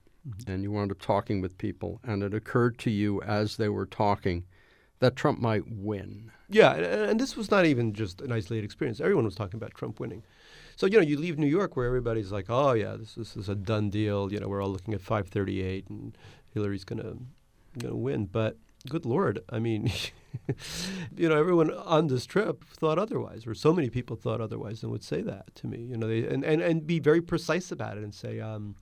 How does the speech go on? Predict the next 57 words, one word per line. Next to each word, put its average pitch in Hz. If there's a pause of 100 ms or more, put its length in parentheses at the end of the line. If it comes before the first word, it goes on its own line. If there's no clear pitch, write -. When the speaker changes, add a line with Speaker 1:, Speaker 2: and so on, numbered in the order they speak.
(140)
Speaker 1:
"She's -
gonna 123
lose 123
Pennsylvania." 127 (1000)
And 123
I 113
was 101
like, 107
"Come 311
on. 101
Okay, 113
Ohio 117
I 104
could 110
see, 143
but -
Pennsylvania, 113
th-, 107
there's 107
no 110
way 101
in 95
hell." 135
And 123 (600)
I 151
don't 156
wanna 139
create -
this 113
idea 113
that, 110
oh, 104 (160)
there's 104
the 107
real 123
America 113
and 104
that's 98
between -
the 104
coast, 123
because 113
we're, 120
<laughs> 104
we're 165
as 120
real 151
as 123
anyone 123
else, 156
and 117
there's 107
a 110
lot 135
of 127
us. 120
Uh, 131